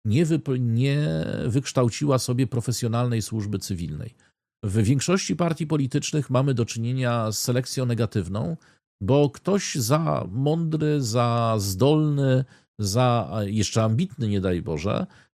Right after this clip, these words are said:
e, jest zagrożeniem dla takich, którzy, no, nie potrafią dwóch do dwóch dodać, ale intrygować potrafią, bo to tylko robili.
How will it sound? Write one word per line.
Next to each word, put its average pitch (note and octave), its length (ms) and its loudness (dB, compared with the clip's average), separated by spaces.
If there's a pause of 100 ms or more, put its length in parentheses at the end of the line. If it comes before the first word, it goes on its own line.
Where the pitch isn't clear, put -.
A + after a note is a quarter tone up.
(140)
e, A2 360 2
jest C#3 260 4
zagrożeniem E3 800 2
dla C3 360 0
takich, C#3+ 340 -6
którzy, C#3 360 -6
no, B2+ 80 -2
nie C3+ 120 0
potrafią B2 720 -2
dwóch B2 240 -2
do A#2+ 120 2
dwóch A2+ 320 -2 (120)
dodać, G#2+ 360 2
ale C#3+ 220 2
intrygować B2+ 560 0
potrafią, - 420 -4
bo C#3+ 120 -2
to D#3 140 -8
tylko D#3 480 -6
robili. C#3+ 400 -2